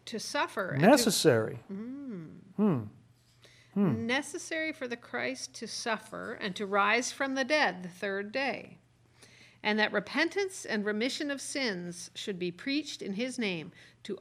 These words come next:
Speaker 1: all nations, beginning at Jerusalem.
Speaker 2: Hmm.
Speaker 1: And you are witnesses of these things."
Speaker 2: Yes, and he goes on to talk about how they'll get power from on high and so on.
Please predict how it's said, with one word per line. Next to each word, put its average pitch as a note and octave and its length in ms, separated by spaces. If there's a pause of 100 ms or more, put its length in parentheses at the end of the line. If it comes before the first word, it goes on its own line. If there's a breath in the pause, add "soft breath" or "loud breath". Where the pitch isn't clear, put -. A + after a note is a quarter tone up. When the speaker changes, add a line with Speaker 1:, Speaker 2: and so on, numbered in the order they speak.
Speaker 1:
all C4+ 280
nations, F#3 720
beginning G#3 480
at G#3 140
Jerusalem. F3+ 800 (240)
Speaker 2:
Hmm. G3 260 (760 soft breath)
Speaker 1:
And G3 180
you G3+ 140
are G#3+ 140
witnesses G3 720
of F3 140
these F#3+ 320
things." - 520 (200)
Speaker 2:
Yes, C#3+ 320
and C3+ 80
he C3 60
goes B2+ 280
on B2 160
to A#2+ 80
talk B2 280
about A#2 240
how A#2+ 140
they'll A#2 180
get A#2+ 200
power A#2+ 280
from B2 240
on A#2 160
high C3+ 320
and A#2+ 180
so B2 220
on. B2 280